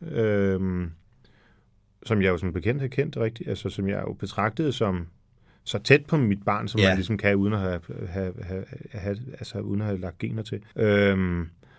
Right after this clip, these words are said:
Speaker 1: og, øhm, og selvfølgelig nok også en dårlig, eller med sikkerhed også en dårlig samvittighed over for Dot, øh, for at have svigtet der, da man,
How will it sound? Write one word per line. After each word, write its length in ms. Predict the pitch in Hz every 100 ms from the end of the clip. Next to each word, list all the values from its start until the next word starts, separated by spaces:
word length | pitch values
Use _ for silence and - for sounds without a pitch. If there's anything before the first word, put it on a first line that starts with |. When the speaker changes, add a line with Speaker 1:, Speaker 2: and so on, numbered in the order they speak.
| - - _ -
Speaker 1:
og, 420 | 110 101 98 98
øhm, 560 | 95 92 90 87 85 120 - _ _
og 80 | -
selvfølgelig 260 | - 170 160
nok 100 | 135
også 180 | 120
en 60 | 139
dårlig, 280 | 113 127 156
eller 160 | - 127 143
med 320 | 127 151 131 110
sikkerhed 360 | - 156 135
også 200 | 110 107
en 60 | 123
dårlig 400 | 117 117 123 113
samvittighed 440 | - 107 117 117 113
over 200 | 104 101
for 120 | 95
Dot, 440 | 110 - - - 202
øh, 260 | 120 104 98
for 400 | - 110 113 101
at 60 | 85
have 100 | 87
svigtet 500 | - 117 117 131 107
der, 180 | 104
da 200 | 101 98
man, 240 | 95 90